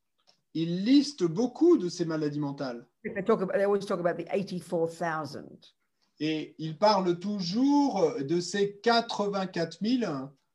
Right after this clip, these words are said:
Speaker 2: But they all subsume to the three.
Speaker 1: Mais en fait, ces quatre-vingt-quatre mille, eh bien, se résument à trois.
Speaker 2: We hear about the three poisons, don't we?
Speaker 1: Donc, on entend parler, n'est-ce pas, des trois poisons.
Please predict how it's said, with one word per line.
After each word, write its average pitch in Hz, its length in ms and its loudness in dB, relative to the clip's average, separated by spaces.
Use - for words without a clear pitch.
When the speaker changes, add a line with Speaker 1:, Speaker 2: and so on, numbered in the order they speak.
Speaker 2:
But 165 120 -8
they 170 100 2
all 208 100 0
subsume 180 480 -8
to 165 100 -10
the 147 100 -8
three. 92 540 -14
Speaker 1:
Mais 160 240 -2
en 170 120 -6
fait, 202 180 -4
ces 170 160 -6
quatre-vingt-quatre 180 680 -2
mille, 247 380 2
eh 160 120 0
bien, 196 240 -2
se 190 180 -6
résument 190 400 -2
à 185 60 -2
trois. - 500 -2
Speaker 2:
We 175 100 -2
hear 190 140 4
about 165 240 2
the 160 40 -8
three 185 460 -4
poisons, 156 720 -4
don't 143 240 -10
we? - 160 -16
Speaker 1:
Donc, 151 200 -6
on 160 100 -2
entend 170 280 -2
parler, 170 520 4
n'est-ce 175 220 -4
pas, 208 240 2
des 156 160 -4
trois 208 260 0
poisons. 151 480 -4